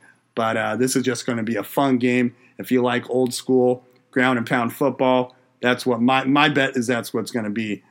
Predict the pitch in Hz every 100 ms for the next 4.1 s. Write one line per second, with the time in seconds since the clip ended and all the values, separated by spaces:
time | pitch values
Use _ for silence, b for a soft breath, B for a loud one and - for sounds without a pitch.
0 | b - 113 98 123 117 - 120 117 113
1 | 120 113 104 101 110 110 107 _ _ _
2 | _ 110 123 131 131 - 160 143 127 127
3 | 123 - - - 165 143 123 123 117 113
4 | -